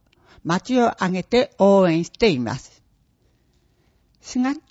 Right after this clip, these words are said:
一日から新人職員十一名が役場に入りました。町民の皆さん、ご指導のほどよろしくお願いいたします。これからの一年間、職員一丸となって、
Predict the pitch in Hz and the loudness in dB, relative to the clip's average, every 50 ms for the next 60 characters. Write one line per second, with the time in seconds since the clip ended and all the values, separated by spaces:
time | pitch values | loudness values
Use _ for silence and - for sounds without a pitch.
0 | - 226 214 208 - 202 196 190 - - - 156 143 139 135 - - - - - | -4 -4 -4 -2 -2 -2 -4 -4 -4 -10 -10 -8 -8 -6 -6 -10 -12 -14 -18 -16
1 | - - 233 226 233 233 208 208 233 233 226 - - 214 190 - 220 208 175 139 | -8 -6 -4 -2 -2 -2 -2 -2 -2 -2 -4 -2 -4 -6 -6 -4 -4 -2 -2 -2
2 | 117 - - _ - - 196 226 240 233 220 - - 190 - - 285 247 233 220 | -4 -6 -12 _ -10 -6 -4 -2 0 0 -2 -2 -6 -10 -8 -4 0 2 2 2
3 | 220 190 147 147 185 196 - - 202 180 180 - - 196 226 208 175 160 156 - | 2 0 -2 -2 -4 -4 -6 -6 -6 -6 -6 -6 -6 -4 -2 -2 -2 -2 -4 -4
4 | 170 156 151 143 156 156 143 131 170 170 - _ - - - _ _ _ _ _ | -4 -4 -4 -4 -4 -4 -4 -4 -6 -8 -12 _ -12 -12 -12 _ _ _ _ _
5 | _ _ _ _ _ _ _ _ - - - 233 226 220 220 214 214 214 208 214 | _ _ _ _ _ _ _ _ -6 0 2 4 4 4 2 0 0 0 0 0
6 | 208 202 196 196 196 208 220 - - 156 135 127 117 _ _ _ _ - - - | 0 0 -2 -4 -4 -4 -4 -4 -4 -6 -6 -6 -10 _ _ _ _ -2 -2 -2
7 | - - 233 208 240 240 226 220 208 208 196 202 185 165 156 147 117 170 190 202 | -2 -2 2 4 4 4 4 4 2 2 2 0 0 0 -2 -2 0 -2 -2 0
8 | - 247 - - - - 240 240 - - 190 185 185 185 175 165 151 143 - - | 0 -2 -2 -4 -4 -2 -2 -2 -2 -2 -4 -2 -2 -2 -2 -2 -2 -2 -4 -4
9 | 139 143 - - 123 123 156 180 - - - _ _ _ _ _ _ _ _ _ | -6 -6 -6 -8 -8 -6 -6 -8 -8 -12 -20 _ _ _ _ _ _ _ _ _
10 | _ _ _ _ - - 226 247 247 - 220 220 226 220 208 196 190 180 180 - | _ _ _ _ -2 0 2 2 0 0 0 0 2 2 0 0 -2 -4 -4 -6
11 | - - 214 220 214 196 185 170 - - - 120 113 - - _ _ _ _ - | -6 -6 -4 -2 -2 -2 -2 -6 -6 -8 -8 -8 -8 -12 -16 _ _ _ _ -6
12 | - 226 - - 254 247 233 220 202 180 175 185 - - 240 240 233 226 233 226 | -6 -6 -4 -2 -2 -2 0 0 0 -2 -4 -6 -6 -4 -4 -2 -2 -2 -2 -4
13 | - - 214 202 190 180 180 _ _ - - - - _ - | -4 -4 -4 -4 -2 -6 -6 _ _ -6 -6 -6 -6 _ -16